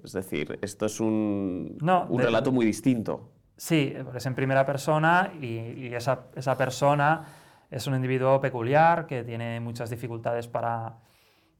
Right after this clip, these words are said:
Speaker 2: relacionarse con los demás, eh, para integrarse en la sociedad. Es un tipo, pues, un poco roto. Su manera de, de expresarse es particular.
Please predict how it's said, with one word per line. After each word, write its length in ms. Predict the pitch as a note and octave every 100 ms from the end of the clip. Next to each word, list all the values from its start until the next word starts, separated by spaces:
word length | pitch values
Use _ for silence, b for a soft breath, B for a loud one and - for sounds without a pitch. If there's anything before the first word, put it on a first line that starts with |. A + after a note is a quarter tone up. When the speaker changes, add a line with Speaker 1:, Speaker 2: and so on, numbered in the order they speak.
| _
Speaker 2:
relacionarse 640 | B2+ A#2+ A#2 A#2+ A#2+ A#2+
con 80 | C3+
los 120 | A#2+
demás, 600 | A#2+ C3 D#3 E3 D#3+ - _ _ _ _ _ - -
eh, 580 | C3 A#2 A2+ A2 A2 A2
para 160 | A#2+ A#2
integrarse 480 | A#2 A2+ B2+ B2+
en 40 | B2+
la 80 | B2+
sociedad. 600 | C3+ B2+ C3+ D#3+ D#3+ D#3
Es 100 | D#3
un 100 | A#2
tipo, 680 | C3 B2+ C3 C#3 C3 A#2 A#2
pues, 140 | A2+
un 240 | B2 A#2 A#2+
poco 220 | B2+ C#3
roto. 420 | A#2 - G2+ - _ _ _ b b b b b _ -
Su 160 | -
manera 300 | B2 A#2+ B2+ B2
de, 60 | B2+
de 180 | A#2 A#2+
expresarse 720 | A#2+ B2 A#2 C3 - C#3 F#3+ - _
es 60 | -
particular. 580 | A#2+ A#2+ A#2 A2 A2